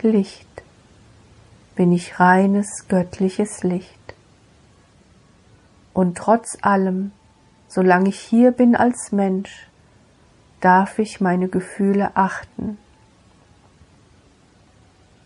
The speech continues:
Sie mit dem Verstand zu verstehen,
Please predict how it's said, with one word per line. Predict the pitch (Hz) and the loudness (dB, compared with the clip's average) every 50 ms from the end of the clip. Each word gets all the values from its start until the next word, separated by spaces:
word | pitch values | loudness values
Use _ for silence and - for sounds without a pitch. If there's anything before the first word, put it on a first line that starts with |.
| _ _ _ _ _ _ _ _ _ _ _ _ _ _ _ _ _ _ _ _ _ _ _ _ _ _ _ _ _ _ _ _ | _ _ _ _ _ _ _ _ _ _ _ _ _ _ _ _ _ _ _ _ _ _ _ _ _ _ _ _ _ _ _ _
Sie | - - - 196 196 | -14 -4 2 4 4
mit | 185 185 180 | 4 4 4
dem | 190 190 190 | 4 2 2
Verstand | 185 - 202 196 - - - 190 190 220 240 247 - - - - | 0 0 -2 -2 -4 -4 0 2 2 4 4 2 0 -4 -10 -10
zu | - 208 | -8 -8
verstehen, | - - 202 196 - - - - - 220 220 220 202 196 202 208 | -6 -4 -6 -6 -6 -8 -8 -4 -4 -2 -2 0 -2 -4 -4 -6